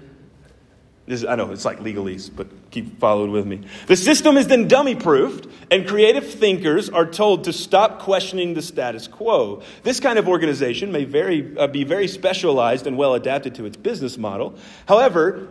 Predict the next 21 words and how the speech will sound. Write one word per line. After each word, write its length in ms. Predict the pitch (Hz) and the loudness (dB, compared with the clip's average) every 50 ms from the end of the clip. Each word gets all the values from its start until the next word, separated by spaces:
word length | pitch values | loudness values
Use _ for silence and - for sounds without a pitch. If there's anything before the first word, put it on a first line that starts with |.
| - - | -6 0
over 220 | - 175 180 175 165 | 2 2 4 2 0
ten 300 | 170 - 208 226 233 226 | -4 -2 -2 -2 0 4
to 100 | 214 196 | 4 4
a 80 | 185 | 4
hundred 260 | 180 214 208 190 175 | 4 2 -2 -2 -2
years, 300 | 160 202 196 160 175 165 | 0 2 4 4 4 2
the 80 | 143 160 | -2 -4
business 360 | 139 - 190 214 208 220 - | 0 2 2 2 0 -2 -6
model 340 | 196 180 165 160 165 165 160 | -4 -2 0 0 2 2 0
inevitably 680 | 147 143 143 - 170 196 226 220 240 240 220 233 226 | 0 -2 -4 -2 0 0 0 0 0 -2 0 0 0
has 220 | 196 190 202 208 208 | 0 -2 -4 -4 -4
to 80 | 233 214 | -6 -8
change, 380 | - - 131 117 127 139 135 | -6 -6 -8 -8 -8 -8 -8
and 120 | 131 135 131 | -8 -6 -4
most 240 | 131 143 165 170 | -4 -4 -4 -6
of 60 | 170 160 | -8 -10
these 160 | 165 160 160 | -10 -10 -10
companies 460 | - - 123 120 127 123 123 120 117 | -10 -10 -10 -10 -8 -8 -8 -6 -2
are 160 | 117 113 117 120 | -2 -2 -2 -4
unable 640 | 120 120 120 123 - - 113 107 107 107 110 110 | -6 -6 -8 -8 -10 -12 -10 -10 -8 -8 -8 -10
to 480 | 107 107 - 107 101 98 95 98 98 | -10 -12 -14 -12 -12 -12 -12 -12 -14